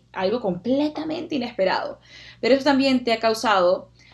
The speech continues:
tener que cortar el cordón umbilical con costumbres, con hábitos, con lo tradicional.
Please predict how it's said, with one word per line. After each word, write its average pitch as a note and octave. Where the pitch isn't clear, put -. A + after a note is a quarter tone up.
tener A3
que G#3+
cortar A3
el G#3
cordón G3+
umbilical G3
con F#3
costumbres, G#3+
con F3+
hábitos, A3
con F#3+
lo F3+
tradicional. F#3+